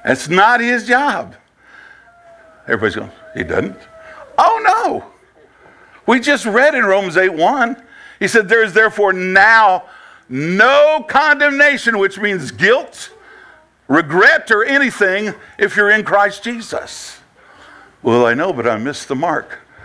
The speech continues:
He said there's no condemnation. Now you know you missed it. <laughs>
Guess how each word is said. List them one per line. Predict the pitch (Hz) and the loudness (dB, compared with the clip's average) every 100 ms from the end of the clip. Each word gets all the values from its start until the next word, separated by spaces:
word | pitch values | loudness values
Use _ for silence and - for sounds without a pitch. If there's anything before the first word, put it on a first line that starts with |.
| - - - - | -20 -20 -12 -2
He | 247 | -2
said | 247 269 240 | 2 2 4
there's | 214 208 185 | 2 0 0
no | 240 254 254 | 2 2 0
condemnation. | - 254 254 226 220 208 277 277 - 143 160 202 _ _ _ _ - - - - | 2 4 4 2 -2 2 0 0 -4 -4 -4 -8 _ _ _ _ -20 -20 -20 -2
Now | - 214 | 2 4
you | 196 196 | 4 2
know | 180 233 285 | 0 2 0
you | 233 214 | -2 0
missed | 233 302 - | 0 -2 -2
it. | 262 - - - _ _ _ _ | -6 -6 -20 -20 _ _ _ _
<laughs> | 311 | -10